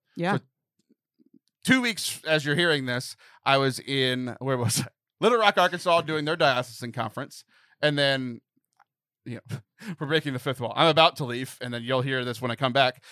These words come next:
Speaker 2: Um, I'm going to the Sioux City Diocese to do music for their diocesan
Speaker 1: Uh-huh.
Speaker 2: conference. Um, so, like, anytime that I leave,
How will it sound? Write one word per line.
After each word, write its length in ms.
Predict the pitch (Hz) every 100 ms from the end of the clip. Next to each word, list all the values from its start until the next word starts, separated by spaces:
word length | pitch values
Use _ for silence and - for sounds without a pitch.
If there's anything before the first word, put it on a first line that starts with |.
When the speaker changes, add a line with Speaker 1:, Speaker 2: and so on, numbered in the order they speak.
| - 156
Speaker 2:
Um, 560 | 143 135 131 127 127 -
I'm 140 | 135
going 180 | 131 123
to 60 | 123
the 100 | 127
Sioux 380 | - - - 127
City 280 | 302 339
Diocese 460 | 170 131 123 127 131
to 120 | -
do 200 | 113 120
music 400 | 117 117 110 120
for 140 | - 151
their 420 | 226 262 220 180 _ -
diocesan 380 | 127 110 - -
Speaker 1:
Uh-huh. 80 | 113
Speaker 2:
conference. 300 | 180 165 147 - - -
Um, 480 | 147 135 123 117 - _ _ _ _ _ _ -
so, 300 | 185 165 160 -
like, 240 | 151 135 - _ -
anytime 460 | 180 226 233 220
that 100 | 190 127
I 220 | 151 156
leave, 760 | 120 - 208 185 107 123 -